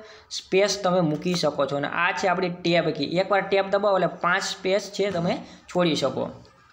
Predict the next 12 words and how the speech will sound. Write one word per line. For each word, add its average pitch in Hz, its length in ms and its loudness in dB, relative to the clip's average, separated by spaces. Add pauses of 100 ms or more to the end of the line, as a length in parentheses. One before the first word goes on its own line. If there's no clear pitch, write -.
(2500)
ત્યાર 190 200 2
પછી 214 80 4
બંધારણ 196 680 4
સભામાં 208 480 0
મુસ્લિમ 196 400 2
લીગે 170 320 2
શા 208 380 -2
કારણથી 185 480 -2
બંધારણ 170 480 2
સભાનો 170 420 0
બહિષ્કાર 147 540 2
કર્યો 139 420 0